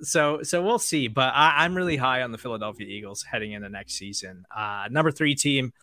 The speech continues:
in the N F C, it's the Green Bay Packers. And again, at the top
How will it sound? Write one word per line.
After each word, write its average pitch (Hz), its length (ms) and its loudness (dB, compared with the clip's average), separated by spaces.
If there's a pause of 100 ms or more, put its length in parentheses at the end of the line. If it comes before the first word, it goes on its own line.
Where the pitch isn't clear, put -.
(300)
in 151 140 4
the 160 140 6
N 143 120 4
F 135 140 2
C, 123 400 2 (140)
it's 165 160 2
the 208 100 2
Green 190 220 4
Bay 160 160 4
Packers. 120 600 0
And 156 380 0 (460)
again, 202 420 4
at 196 120 0
the 208 80 0
top 202 480 2